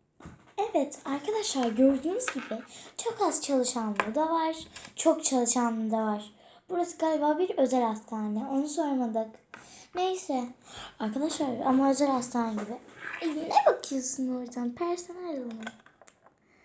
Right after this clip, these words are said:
Bir de personel hanım oradan bakıyor pembiş saçlarıyla. Görüşürüz arkadaşlar. Bay bay. Videolarıma like atmayı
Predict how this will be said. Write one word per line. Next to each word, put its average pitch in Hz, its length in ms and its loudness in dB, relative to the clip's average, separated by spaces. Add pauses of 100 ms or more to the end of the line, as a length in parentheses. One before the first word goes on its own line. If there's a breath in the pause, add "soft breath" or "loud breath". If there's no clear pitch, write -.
(400 soft breath)
Bir 233 60 -10
de 214 40 -14
personel 240 440 -6
hanım 240 300 -6
oradan 226 300 -6
bakıyor 262 380 -8
pembiş 233 420 -10
saçlarıyla. 214 920 -8 (680 loud breath)
Görüşürüz 247 500 4
arkadaşlar. 311 840 2 (280)
Bay 330 300 0
bay. 226 220 -2 (480 loud breath)
Videolarıma 302 760 2
like 339 240 0
atmayı 220 440 -6